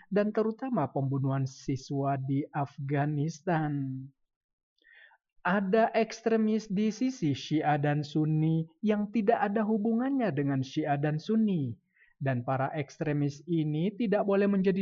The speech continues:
dasar untuk menuduh prinsip-prinsip mazhab, dan mereka yang atas nama mendukung satu agama memprovokasi perasaan pihak lain harus ditangani dengan serius, jelas Ayatullah Khamenei.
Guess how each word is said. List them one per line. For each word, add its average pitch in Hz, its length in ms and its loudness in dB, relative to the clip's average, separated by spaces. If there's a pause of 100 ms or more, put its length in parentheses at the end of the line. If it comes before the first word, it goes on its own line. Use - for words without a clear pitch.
(160)
dasar 196 480 2
untuk 143 320 0
menuduh 143 300 0
prinsip-prinsip 147 720 -2
mazhab, 151 480 0 (360)
dan 196 160 4
mereka 208 720 0
yang 208 400 0
atas 175 400 0
nama 139 240 0
mendukung 139 560 0
satu 156 400 -2
agama 147 560 0
memprovokasi 175 1120 -2
perasaan 185 720 0
pihak 202 320 0
lain 214 400 2 (400)
harus 127 480 -2
ditangani 139 640 0
dengan 151 320 0
serius, 175 840 0
jelas 131 460 -4
Ayatullah 131 640 -4 (100)
Khamenei. 131 1000 -2